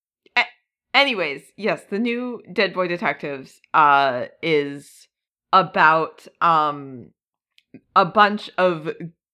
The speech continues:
ghosts from, like, Thai folklore, um, have suddenly started appearing in Los Angeles,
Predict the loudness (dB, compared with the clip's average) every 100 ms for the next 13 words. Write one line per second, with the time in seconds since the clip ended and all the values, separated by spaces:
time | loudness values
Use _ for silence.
0 | _ _ -16 -2 4 6 4 -2 -20 -20
1 | -20 _ 0 0 0 -2 -2 -14 -14 2
2 | 4 6 6 2 -4 -8 -12 _ _ _
3 | _ _ -4 -2 -2 0 2 2 -2 -8
4 | _ _ 2 4 4 2 -6 -14 -18 _
5 | -6 -2 -2 2 2 2 -4 -6 0 0
6 | 2 0 -4 -4 -2 -2 -2 -6 -10 -8
7 | -6 -6 -10 -12 _ _ _ _ -2 2
8 | 2 2 -2 0 0 0 -2 -14